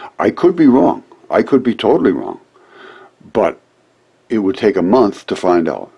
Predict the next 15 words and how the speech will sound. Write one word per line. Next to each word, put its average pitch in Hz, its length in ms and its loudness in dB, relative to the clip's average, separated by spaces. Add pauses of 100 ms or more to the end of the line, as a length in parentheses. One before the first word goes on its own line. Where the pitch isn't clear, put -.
(100)
And 82 180 -6
then 87 360 -2
if - 180 -6
it 92 60 -4
was 92 220 -2
wo-, 101 140 2
right, 107 420 0 (960)
the 110 140 -4
world 127 540 2
literally 123 720 2
is 98 260 -2
golden. - 800 -2 (1160)
If - 160 -8
it's 90 140 -6
wrong, 151 460 2